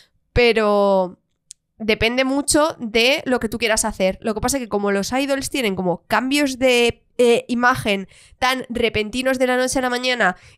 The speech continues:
y cada vez que hacen un comeback les cambian el pelo, tú no tienes esa graduación de decir, "Vale, me hago unas mechas ahora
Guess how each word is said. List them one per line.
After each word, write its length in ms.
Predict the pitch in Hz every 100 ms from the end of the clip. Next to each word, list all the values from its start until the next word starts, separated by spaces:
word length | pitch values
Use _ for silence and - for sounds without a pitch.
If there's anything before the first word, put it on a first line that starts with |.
| -
y 200 | 254 254
cada 220 | - 208
vez 140 | 202 -
que 100 | 254
hacen 180 | 262
un 140 | 262 254
comeback 420 | 269 262 220 190
les 180 | 190 185
cambian 300 | 202 240 254
el 160 | 247
pelo, 320 | - 277 262 262
tú 180 | 240
no 120 | 240 302
tienes 380 | 311 269 240 -
esa 240 | 247 220
graduación 920 | 208 208 202 196 196 - 226 220 214 208
de 120 | 214
decir, 520 | 214 202 226 208 202 - - -
"Vale, 340 | 226 240 233
me 140 | 226
hago 120 | 233 226
unas 260 | 226 220
mechas 460 | 233 220 214 226 -
ahora 560 | 208 220 220 202 180